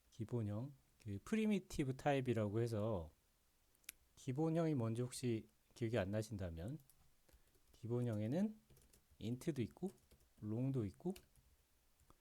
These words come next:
플롯도 있고 뭐 더블 요런 것들이 있어요. 근데 요 변수, 레이트 이닛의 변수명 타입인데, 이게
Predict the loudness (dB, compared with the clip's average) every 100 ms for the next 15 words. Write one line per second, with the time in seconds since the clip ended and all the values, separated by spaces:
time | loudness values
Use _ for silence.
0 | -20 -20 -20 -10 -4 -4 -2 -4 -4 -4
1 | -4 -6 -20 -20 -20 -20 -20 -16 -12 -2
2 | 0 2 2 2 2 4 2 2 0 0
3 | 0 0 -2 -12 _ _ _ -20 _ _
4 | _ -4 4 6 6 2 -4 -20 -20 -4
5 | 2 2 2 0 -2 2 2 2 2 2
6 | 4 2 4 2 4 0 2 4 4 4
7 | 2 2 0 -6 _ -20 -18 -18 -20 -20
8 | -20 _ _ -8 -6 0 2 2 0